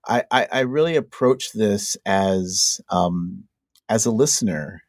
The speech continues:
um, as just listening to these recordings, what sorts of things, uh, am I hearing? What sorts of features are recurring?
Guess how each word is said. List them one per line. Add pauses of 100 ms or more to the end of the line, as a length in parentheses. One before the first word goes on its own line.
um,
as
just
listening
to
these
recordings,
what
sorts
of
things, (420)
uh,
am
I
hearing? (240)
What
sorts
of
features
are
recurring?